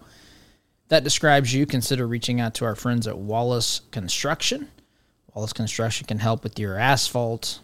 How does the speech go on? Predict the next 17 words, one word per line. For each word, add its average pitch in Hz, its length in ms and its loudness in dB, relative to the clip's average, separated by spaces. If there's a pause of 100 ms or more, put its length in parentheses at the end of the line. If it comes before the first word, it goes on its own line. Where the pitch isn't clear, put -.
(280)
seal, 127 640 2 (280)
coating, 117 540 2
patching, 127 760 2 (1080)
and 107 380 -4 (200)
concrete 139 720 2 (100)
needs. 120 420 -2
Wallace 123 260 2
Construction 127 720 0 (120)
Inc 170 300 0 (140)
dot 123 280 0
com 120 280 4
is 107 100 0
the 107 100 -2
website. 151 720 0
Wallace 131 360 2
Construction 113 760 0 (100)
Inc 147 280 0